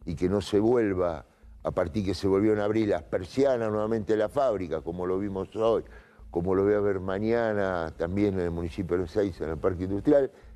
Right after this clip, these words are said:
que no se retroceda a volver a tener un país especulativo en lo financiero y en un país de desarrollo productivo.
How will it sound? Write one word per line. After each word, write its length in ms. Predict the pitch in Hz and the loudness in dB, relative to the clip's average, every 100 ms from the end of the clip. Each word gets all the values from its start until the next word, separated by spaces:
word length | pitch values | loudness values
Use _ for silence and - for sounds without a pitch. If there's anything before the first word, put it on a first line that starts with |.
| - | -14
que 120 | - 113 | -4 -2
no 100 | 139 | 0
se 160 | - | 0
retroceda 800 | 117 113 101 117 - 156 123 82 - - | 0 0 -2 -4 0 2 4 2 -4 -10
a 60 | - | 0
volver 340 | 98 107 135 | 2 4 4
a 60 | 123 | 2
tener 200 | 104 110 | 0 0
un 140 | 123 | -2
país 220 | 101 113 131 | 0 2 2
especulativo 640 | - 92 95 104 107 123 | -2 -2 0 0 0 0
en 60 | 107 | 0
lo 80 | |
financiero 460 | 90 92 98 95 131 | -2 -4 -6 -4 -2
y 40 | |
en 80 | 110 | 0
un 120 | 101 | -2
país 240 | 90 95 113 | 0 2 2
de 100 | 95 | 0
desarrollo 580 | 87 92 92 110 98 98 | 0 -2 0 0 0 -2
productivo. 520 | 85 90 76 92 80 | -2 -4 -2 -2 -2